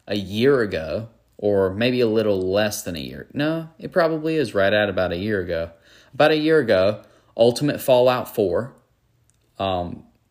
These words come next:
if you don't know what that, the significance of that book is, that is the first appearance in comic books of Miles Morales. Excuse me. Um, but Black Flag did their own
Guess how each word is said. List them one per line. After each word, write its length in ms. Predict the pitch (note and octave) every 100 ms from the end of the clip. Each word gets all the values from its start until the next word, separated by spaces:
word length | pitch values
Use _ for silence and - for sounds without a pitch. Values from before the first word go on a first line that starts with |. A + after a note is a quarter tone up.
| -
if 160 | A#2+ A2+
you 40 |
don't 200 | G2+ G2
know 120 | G2
what 160 | G2 F#2
that, 360 | G2+ F#2 - G#2
the 80 |
significance 640 | G2 G2 G#2 G#2+ G#2+ G2 -
of 100 | F2
that 220 | F2+ C2+
book 200 | F2+ -
is, 280 | F2+ G#2 -
that 160 | G2
is 160 | F#2+ F2+
the 160 | F#2 F2
first 420 | - C#3 C#3 -
appearance 720 | A2 A#2+ A2 A2 A#2 - -
in 180 | A2 G#2
comic 420 | A2+ G#2 G2 F2+
books 320 | F#2+ G#2+ -
of 140 | E2+
Miles 400 | F2+ F2+ F#2 F#2
Morales. 560 | E2 F2 F2 F#2+ G#2+ - _ _ - - - _ _ - _ _ - _ _ _ _ _ _ _ _
Excuse 340 | - - F#2 F#2
me. 180 | F2 G2 _ _ _ _ _ _ _ _ _ - _ _
Um, 520 | A2 G#2+ G#2 G2+ G2 - _ _ _ -
but 600 | G#2+ A2+ G#2 G2 - _ _ _ _ _
Black 280 | A#2+ B2+ C3+
Flag 640 | - C3+ B2 B2 B2+ -
did 420 | A2+ A2 A2 A2 - _ _
their 380 | A2+ A#2+ A2+ A2
own 540 | C#3 F3 C3 C#3 D3+